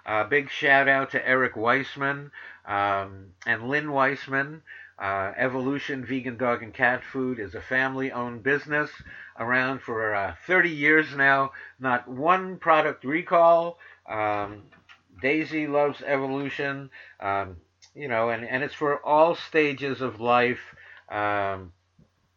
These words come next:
there's a new organic line, no chemical preservatives or mold inhibitors,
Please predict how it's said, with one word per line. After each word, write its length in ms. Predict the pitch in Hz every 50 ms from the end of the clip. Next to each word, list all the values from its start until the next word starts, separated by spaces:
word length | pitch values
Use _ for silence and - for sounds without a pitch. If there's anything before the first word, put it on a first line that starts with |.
| _ _ _ _ - -
there's 220 | 110 110 107 98 -
a 60 | 117
new 180 | 110 120 120 113
organic 560 | 107 104 90 - 131 135 131 131 135 - -
line, 480 | 120 123 127 127 123 123 120 123 120 - - - - - - _
no 400 | 107 113 131 131 131 131 131 127
chemical 480 | - - 147 139 131 135 - 135 127
preservatives 920 | 117 - 135 120 104 123 127 127 127 120 127 127 120 127 120 120 120 113 -
or 240 | 90 110 117 110 101
mold 440 | 107 110 120 123 123 127 127 123
inhibitors, 800 | 127 120 117 117 131 135 127 131 147 147 170 175 180 185 185 185